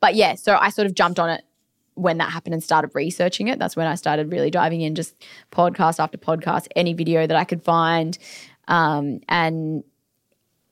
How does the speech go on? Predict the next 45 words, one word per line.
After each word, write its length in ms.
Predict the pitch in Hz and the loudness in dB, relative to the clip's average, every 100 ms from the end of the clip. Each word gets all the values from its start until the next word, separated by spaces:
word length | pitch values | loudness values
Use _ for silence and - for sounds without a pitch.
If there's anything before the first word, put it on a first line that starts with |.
| - | 2
I 80 | |
was 80 | 175 | 2
like, 120 | 170 - | 0 2
"Oh, 240 | 226 170 - - | 2 2 -4 0
I've 140 | 208 | 2
got 100 | 202 | 2
an 60 | 190 | 2
idea 300 | 185 190 202 | 0 2 2
for 100 | 185 | 2
a 40 | |
piece." 320 | 185 240 160 151 | 2 2 0 -4
And 80 | |
I, 100 | 160 | -4
like, 200 | 151 - | -4 -6
created 340 | - 175 156 151 | 0 2 4 2
a 40 | |
piece. 380 | 156 156 143 165 | -2 -4 -4 -6
And 100 | 160 | -6
then 100 | 151 | -6
I 100 | 151 | -6
was 100 | 151 | -8
just 160 | 170 - | -8 -4
like, 260 | 135 123 - - - - | -2 -2 -8 -20 -20 -6
everyone's 200 | 233 233 | 0 0
like, 120 | 240 | 2
"When 120 | 294 | 2
are 40 | |
you 80 | 302 | 4
gonna 200 | 294 285 | 4 4
launch 340 | 262 277 277 285 | 4 4 4 2
it?" 100 | 247 | 2
And 100 | 190 | 2
I, 160 | 170 - _ _ - | 0 -2 _ _ 2
I 80 | 180 | 2
just 160 | 190 | 4
wasn't 240 | 180 175 - | 2 0 0
ready. 420 | 160 147 156 180 | -2 0 -4 -6
So, 480 | - - 165 156 156 | -8 2 2 4 0
um, 260 | - 156 151 | -2 -2 0
yeah, 140 | 185 151 | 2 4
I 40 | |
actually 220 | 185 254 | 2 0
finished, 300 | 233 170 165 | -2 -2 0
like, 180 | - 139 - | -2 -2 -2
Elon, 480 | 147 151 147 139 | -2 -2 -2 -6